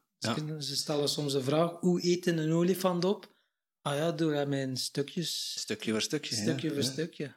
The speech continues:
Speaker 1: En, eh, klopt. Maar ja, je hebt dan ook wel doelen, maar ik heb ook wel, eh, gemerkt, eh,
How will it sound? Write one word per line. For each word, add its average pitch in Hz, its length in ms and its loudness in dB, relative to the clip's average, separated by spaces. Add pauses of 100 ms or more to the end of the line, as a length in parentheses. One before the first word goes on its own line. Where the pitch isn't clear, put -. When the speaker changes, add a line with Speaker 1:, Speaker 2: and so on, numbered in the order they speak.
Speaker 1:
En, 139 340 -10
eh, 131 420 -12 (600)
klopt. - 520 -4 (380)
Maar 180 200 6
ja, 214 180 10
je 214 100 8
hebt 202 160 6
dan 185 160 10
ook 214 100 8
wel 208 300 8
doelen, 233 400 10
maar 190 320 6
ik - 60 -12
heb 185 180 4
ook 202 140 4
wel, 208 320 8
eh, 190 260 4
gemerkt, 170 800 2 (560)
eh, 160 800 2